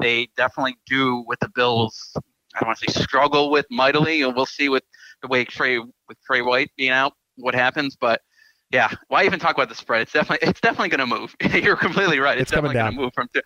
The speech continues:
Speaker 2: It's coming down.
Speaker 1: Yeah, yeah, yeah. Well, we're, we're gonna, we're gonna see. We're gonna see. But, uh, I think, uh,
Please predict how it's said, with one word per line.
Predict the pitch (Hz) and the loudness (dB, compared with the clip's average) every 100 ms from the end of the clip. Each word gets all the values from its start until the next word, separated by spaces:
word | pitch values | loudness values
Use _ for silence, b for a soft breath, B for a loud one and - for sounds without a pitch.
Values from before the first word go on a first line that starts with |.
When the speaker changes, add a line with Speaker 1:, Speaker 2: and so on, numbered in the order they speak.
| - | -4
Speaker 2:
It's | - | -2
coming | 190 214 | 0 2
down. | 135 | 2
Speaker 1:
Yeah, | 117 - _ _ _ | 2 -2 _ _ _
yeah, | 131 135 117 - | 0 0 -2 -2
yeah. | 127 123 | 0 2
Well, | 131 139 | 2 2
we're, | 135 139 | 0 0
we're | 143 | 0
gonna, | 156 143 139 - b b b b - | 2 2 0 -4 b b b b -2
we're | 190 | 0
gonna | 247 220 | 2 0
see. | 190 131 113 | 0 -2 -2
We're | 139 | -2
gonna | 170 165 | 0 -2
see. | - 151 135 | 0 0 2
But, | 135 127 - | 2 0 0
uh, | 135 131 131 | 2 4 2
I | |
think, | - 151 - | 0 -4 0
uh, | 139 131 | 2 4